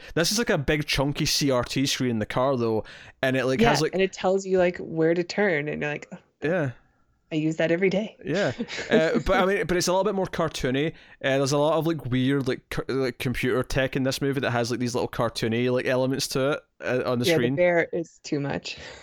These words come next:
Speaker 1: But, like,
Speaker 2: <laughs>
Speaker 1: it gets a lot right to the point where I'm like, "Man, they really put some thought into this and, like, really
Speaker 2: Yeah, and, you know, it's,
Speaker 1: nailed
Speaker 2: it's,
Speaker 1: it."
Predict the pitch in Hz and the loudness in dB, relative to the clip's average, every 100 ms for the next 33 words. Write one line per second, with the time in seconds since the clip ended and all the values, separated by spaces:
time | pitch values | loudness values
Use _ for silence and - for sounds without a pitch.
0 | 131 156 156 175 196 233 254 - - - | -6 -2 0 0 0 0 -2 -8 -10 -18
1 | - - - 175 202 240 - 285 214 202 | -16 -12 -6 -2 0 0 2 2 4 2
2 | 143 131 214 277 208 156 139 143 170 180 | 2 2 2 0 -2 -2 0 0 2 0
3 | 151 381 240 254 208 370 453 453 - 247 | 2 4 4 4 2 2 2 2 2 0
4 | 196 160 143 202 202 - 120 113 - 120 | 0 0 0 2 2 2 0 0 0 -2
5 | 113 110 120 123 131 131 131 120 - _ | -2 -2 -4 -2 -2 0 0 -2 -4 _
6 | 269 302 - 233 240 240 233 - 226 143 | -8 -8 -6 -2 2 4 2 2 2 2
7 | 214 113 107 | 2 0 0